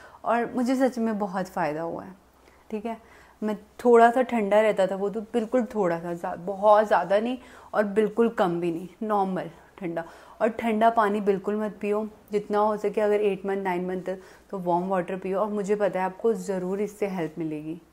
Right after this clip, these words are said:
ये भी हो सकता है कि आपको कोल्ड मिल्क सूट ना करे, मुझे सूट किया ज़रूरी नहीं है आपको भी सूट करे, but बहुत ज़्यादा चांसेस है कि सूट करेंगे क्योंकि बहुत सारे लोगों ने ये चीज़ें बोली हैं। देखो अजवाइन का पानी मुझे किसी किसी ने बोला, मेथी का पानी किसी ने बोला, किसी ने कुछ बोला,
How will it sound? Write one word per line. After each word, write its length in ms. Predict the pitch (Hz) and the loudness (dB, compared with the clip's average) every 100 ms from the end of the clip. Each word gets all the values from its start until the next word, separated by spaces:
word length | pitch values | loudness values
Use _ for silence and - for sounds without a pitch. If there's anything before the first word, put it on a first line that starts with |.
| - | -4
ये 140 | 220 226 | 0 2
भी 100 | 247 | 2
हो 120 | 262 | 2
सकता 280 | 254 247 233 | 0 0 -2
है 80 | |
कि 80 | 233 | 4
आपको 260 | 240 226 240 | 2 2 -4
कोल्ड 340 | 233 202 208 | 2 2 2
मिल्क 200 | 208 214 | -2 -6
सूट 380 | - - 196 180 | -8 -8 -8 -4
ना 120 | 180 | -4
करे, 260 | 165 165 170 175 202 | -2 -4 -6 -8 -6
मुझे 280 | 208 196 226 | -4 -4 -4
सूट 260 | 240 220 | -4 -6
किया 220 | - 220 | -2 -2
ज़रूरी 380 | 214 202 185 190 | 0 -2 -2 -4
नहीं 160 | 202 202 | -4 -4
है 60 | 202 | -4
आपको 280 | 175 - | -6 -8
भी 140 | 175 185 | -8 -8
सूट 320 | 185 165 165 | -6 -8 -6
करे, 240 | 165 160 165 - - _ | -8 -8 -12 -20 -20 _
but 480 | 170 233 240 233 - - - | 4 6 6 4 -10 -20 -18
बहुत 400 | 185 226 233 233 | 2 4 8 8
ज़्यादा 240 | 226 208 | 6 4
चांसेस 420 | 208 208 180 190 | 4 0 0 -2
है 80 | 196 | -6
कि 100 | 196 | -6
सूट 260 | 208 208 190 | -6 -8 -4
करेंगे 260 | 196 190 | -4 -2
क्योंकि 220 | 214 226 262 208 | -4 -4 -4 0
बहुत 340 | 208 233 254 | 0 2 -2
सारे 420 | - 226 214 233 | -4 -6 -2 -2
लोगों 240 | 247 240 233 | 0 0 0
ने 100 | 233 | -2
ये 120 | 220 | -4
चीज़ें 340 | 208 208 196 196 | -4 -4 -4 -2
बोली 220 | 196 190 | -4 -4
हैं। 100 | 214 - - - | -10 -12 -20 -6
देखो 160 | 240 240 | 0 2
अजवाइन 460 | 233 214 220 208 208 | 2 2 0 0 0
का 80 | 214 | -2
पानी 260 | 220 208 | -2 -2
मुझे 220 | 214 208 | -4 -6
किसी 260 | 214 208 214 | -8 -8 -8
किसी 200 | 196 214 | -8 -6
ने 80 | 208 | -4
बोला, 320 | 190 185 180 | -4 -2 -2
मेथी 300 | 185 196 196 | -4 -6 -6
का 80 | 202 | -6
पानी 260 | 196 190 190 | -4 -6 -6
किसी 200 | 190 202 | -10 -10
ने 80 | 190 | -10
बोला, 300 | 185 180 180 | -8 -8 -10
किसी 300 | 185 196 190 | -12 -14 -10
ने 140 | 190 | -10
कुछ 240 | 190 202 185 | -8 -12 -10
बोला, 320 | 185 185 | -10 -10